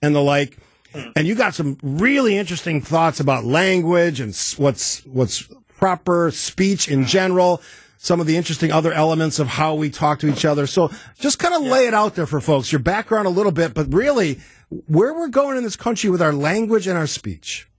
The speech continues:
Speaker 2: Yeah, yeah. Well, um, I'm gonna let my students speak for me a little bit here. Uh, just came from class, and I said, "You know what? Um, got a chance to, to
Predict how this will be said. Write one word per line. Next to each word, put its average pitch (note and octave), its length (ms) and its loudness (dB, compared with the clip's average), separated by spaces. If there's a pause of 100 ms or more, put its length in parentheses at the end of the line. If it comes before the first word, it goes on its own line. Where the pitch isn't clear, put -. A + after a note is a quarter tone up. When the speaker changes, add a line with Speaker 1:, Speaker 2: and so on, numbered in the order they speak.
(500)
Speaker 2:
Yeah, D3+ 340 0
yeah. G3 160 -8
Well, D#3+ 400 0 (100)
um, C3+ 400 -6
I'm D3+ 140 -10
gonna G#3+ 140 -2
let F3 120 -6
my C3+ 180 -4 (460)
students D3 400 -8
speak D#3 260 -8
for E3 120 -2
me D#3+ 100 -4
a E3 80 2
little D3+ 200 0
bit D#3+ 180 0
here. E3+ 420 -2
Uh, B2+ 260 0
just C3+ 200 -12
came C3+ 240 -6
from A#2+ 160 -12
class, C3 500 -4
and B2 120 -8
I A#2 180 -10
said, A#2 180 -8
"You A#2 80 -14
know A#2 120 -6
what? C3 280 0 (540)
Um, A2 460 -2 (520)
got C3+ 140 0
a A#2 60 -8
chance C3 340 -6 (120)
to, A#2+ 340 -2 (120)
to A#2+ 360 -4